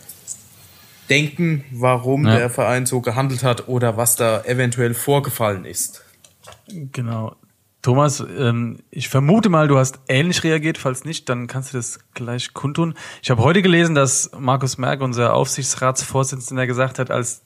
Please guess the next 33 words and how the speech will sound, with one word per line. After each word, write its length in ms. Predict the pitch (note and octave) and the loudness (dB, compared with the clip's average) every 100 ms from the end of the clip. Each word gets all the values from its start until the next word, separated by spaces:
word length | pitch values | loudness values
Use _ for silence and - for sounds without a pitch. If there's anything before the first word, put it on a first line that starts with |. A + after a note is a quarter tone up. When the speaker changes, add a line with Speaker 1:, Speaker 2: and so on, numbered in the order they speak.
| _ - | _ -14
Speaker 2:
diese 320 | B2 A#2 A#2 A2+ - - C3+ | -12 -8 -8 -8 -14 -16 -2
Nachricht 320 | C3 D3+ - | 0 0 -2
von 120 | C3 | -2
der 80 | A2+ | 0
Bild 380 | A#2+ D3+ C#3+ B2+ | 2 2 2 2
rauskam, 560 | C#3 D#3 - G2+ G2 | 2 2 -2 -2 -2
bevor 320 | G2 G2 B2 | -6 -2 0
der 160 | B2+ A#2 | 2 0
F 180 | A#2+ - | -4 -8
C 120 | A#2+ | -6
K 260 | B2 B2 C3 | 0 0 0
quasi 400 | B2 B2 A#2 G#2+ - | 0 0 -2 -8 -2
reagiert 380 | A2+ A2+ C#3+ | -2 0 -2
hat, 240 | A#2+ B2 C#3 - - - - _ | -2 -4 -6 -14 -16 -16 -18 _
sei 200 | - B2+ | 0 2
so 80 | C3+ | 4
eine 100 | C3 | 4
Lawine 680 | B2 B2 B2 B2 D3+ F#3 C#3+ | 2 4 2 4 4 4 4
auf 140 | C3+ | 2
sie 100 | - | 0
zugerollt, 480 | - D3+ C#3 C#3+ C#3 | 0 0 2 2 2
die 80 | C3 | 2
gar 120 | C3+ | 2
nicht 80 | C#3 | 2
mehr 100 | B2 | 4
aufzuhalten 920 | C#3+ - - C3 A#2 A#2 A2 A#2 G#2+ | 2 0 0 4 4 2 -2 -8 -4
gewesen 540 | G2+ F#2+ G#2 G2+ F#2+ | -2 0 0 -2 -6
sei. 420 | F2 G#2 G2 G2+ G2+ | -6 -2 0 -2 -2
Wie, 200 | A#2+ A#2+ | -2 0
wie 220 | B2 B2 | 2 2
siehst 300 | A#2 B2+ - | 2 0 0
du 80 | C#3 | 2
denn 300 | C3 G#2 | 4 2